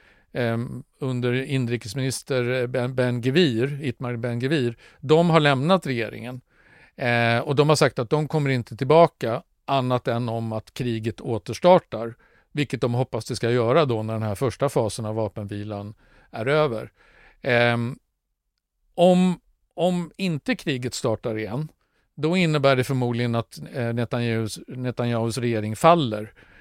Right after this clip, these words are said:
eh, inför den här fas två och tre. Eh, och då antingen så blir det nyval eller så får någon annan ta över, så att säga. Men det mest troliga är väl att det blir nyval då. Ehm, och det innebär ju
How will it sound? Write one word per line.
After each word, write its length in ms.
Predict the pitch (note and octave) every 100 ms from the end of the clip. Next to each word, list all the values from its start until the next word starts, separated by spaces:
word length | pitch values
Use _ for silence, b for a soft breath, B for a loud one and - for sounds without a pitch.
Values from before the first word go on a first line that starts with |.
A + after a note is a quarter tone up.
| b
eh, 520 | - A#2 A2 A2+ D3 C#3+
inför 360 | - C3 A#2 B2
den 160 | A2+
här 200 | A2 G#2+
fas 460 | G#2 - G#2 G#2 -
två 260 | - A#2 G#2+
och 100 | G#2
tre. 320 | E3+ C#3+ A2 - b b b b
Eh, 600 | A#2 A#2 A2+ A2+ A2 A2 - _ _ _ _ _
och 140 | C#3+
då 380 | C3+ D3+ D#3+ C#3 - - - _ _
antingen 440 | - C#3+ B2+ D3+ E3
så 120 | F#3
blir 160 | D#3+ D#3
det 100 | D3
nyval 500 | C#3+ C3 A#2 D#3 D3+
eller 180 | B2+
så 140 | B2+ B2
får 160 | C#3+
någon 260 | B2 A#2+ A#2+
annan 640 | A2+ A2+ C3 D3 C#3 C#3 D#3 D3
ta 140 | C3
över, 240 | A2+ G#2+ G#2
så 120 | B2
att 60 |
säga. 140 | - A#2
Men 120 | A#2
det 100 | A#2+
mest 360 | B2+ C#3+ C3+ -
troliga 360 | D3 A#2 A#2+
är 40 | A2+
väl 100 | A2+
att 120 | G#2+
det 100 | A2+
blir 180 | G#2+ G#2+
nyval 440 | A#2+ A2+ E3 D#3
då. 220 | A#2+ A2+ b b b b b b
Ehm, 560 | B2+ A#2 A2+ A2 A2+ -
och 120 | C#3
det 80 | C3+
innebär 360 | D#3 D3 C3+ B2+
ju 320 | B2 B2